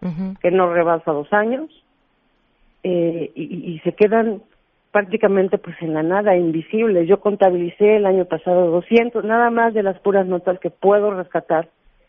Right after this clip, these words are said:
Speaker 2: doscientos quince huérfanos en un año. Nada más de los que pude, eh, pues, enterarme. Hay muchísimos más que se quedan ahí con los papás,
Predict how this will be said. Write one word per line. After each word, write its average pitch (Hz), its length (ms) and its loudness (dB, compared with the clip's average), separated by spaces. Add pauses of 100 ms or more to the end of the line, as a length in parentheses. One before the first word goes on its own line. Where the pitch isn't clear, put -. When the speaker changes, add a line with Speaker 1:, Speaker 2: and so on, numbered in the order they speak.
(360)
Speaker 2:
doscientos 220 520 2
quince 214 320 0
huérfanos 180 640 -2
en 165 120 -4
un 175 160 -2
año. 180 300 -6 (720)
Nada 208 320 2
más 220 340 0
de 214 60 -12
los 175 200 -10
que 151 140 -6
pude, 160 1040 0
eh, - 80 -10
pues, 165 180 -6
enterarme. 175 600 0
Hay 185 100 2
muchísimos 208 960 -4
más 196 340 -2 (640)
que 190 100 0
se 196 100 2
quedan 214 280 2
ahí 196 200 0
con 196 200 -2
los 180 140 -2
papás, 190 440 0